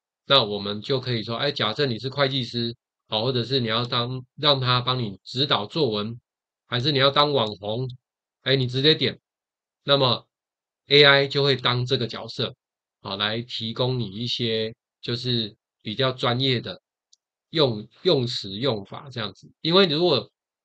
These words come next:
我们在用A I的时候，你没有特别指定它的角色，那它可能就是一，用比较一般非专业性的词语去回答你的问题。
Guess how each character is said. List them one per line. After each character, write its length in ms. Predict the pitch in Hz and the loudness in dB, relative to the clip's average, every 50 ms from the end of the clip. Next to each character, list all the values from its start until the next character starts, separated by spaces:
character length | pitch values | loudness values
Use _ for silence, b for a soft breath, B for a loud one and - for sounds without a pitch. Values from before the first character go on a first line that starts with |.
| _ _ | _ _
我 120 | - 117 | -6 -4
们 160 | 117 120 123 | -2 -2 0
在 140 | 127 160 156 | 2 4 4
用 180 | 156 151 147 135 | 4 4 2 2
A 140 | 139 139 139 | 2 4 4
I 100 | 143 135 | 4 4
的 100 | 127 117 | 2 0
时 120 | 127 135 | 0 -2
候， 100 | 131 120 | -2 -2
你 160 | 113 110 110 | -2 -4 -4
没 140 | 110 120 135 | -2 0 2
有 160 | 151 139 117 | 2 2 0
特 300 | 113 - 175 196 180 151 - | 0 0 2 4 4 4 2
别 320 | 120 110 110 110 117 123 - _ _ _ _ _ _ _ _ _ _ - | -2 -4 -4 -4 -6 -6 -10 _ _ _ _ _ _ _ _ _ _ -10
指 180 | - 120 117 | -6 -4 -4
定 180 | 113 147 165 147 | 0 0 0 2
它 140 | 143 143 135 | 2 2 2
的 80 | 123 | 0
角 220 | 120 113 95 90 92 | 0 -4 -6 -6 -8
色， 300 | - 131 120 104 - - _ _ _ | -6 -4 -4 -4 -4 -8 _ _ _
那 200 | _ 151 170 160 | _ -2 0 0
它 160 | 147 156 165 | 2 2 0
可 120 | 160 - 127 | 0 0 -2
能 140 | 101 104 113 | -4 -2 -2
就 120 | 131 127 | -4 -2
是 160 | 123 131 131 | -2 -4 -4
一， 180 | 135 143 151 135 - _ _ _ | -6 -8 -10 -12 -12 _ _ _
用 340 | 165 156 143 135 120 127 - _ _ | 0 0 0 0 -2 -6 -12 _ _
比 180 | - 113 101 | -10 -10 -6
较 340 | 98 139 139 127 120 123 - _ _ | -2 -2 0 0 0 -2 -6 _ _
一 140 | - 160 143 | -8 -8 -6
般 360 | - - 123 120 120 120 123 | 0 0 2 2 0 -2 -6
非 320 | 123 - 131 123 123 123 | -6 -4 -2 0 0 -2
专 300 | 123 - - 135 127 127 | -2 -2 -2 -2 -2 0
业 160 | 143 143 131 120 | 2 2 2 0
性 240 | 123 - 139 120 | 0 -2 -4 -4
的 100 | 107 101 | -4 -6
词 260 | 98 - - - 117 113 | -8 -10 -12 -12 -8 -6
语 200 | 117 113 101 - | -6 -6 -8 -10
去 240 | - - - 120 | -12 -10 -8 -8
回 240 | 117 - 120 107 107 | -8 -8 -8 -10 -8
答 180 | 107 110 104 110 | -6 -4 -4 -4
你 120 | 110 101 95 | -4 -8 -12
的 100 | 110 110 | -12 -10
问 220 | 120 117 107 101 | -8 -8 -8 -8
题。 240 | - - - - | -12 -16 -18 -20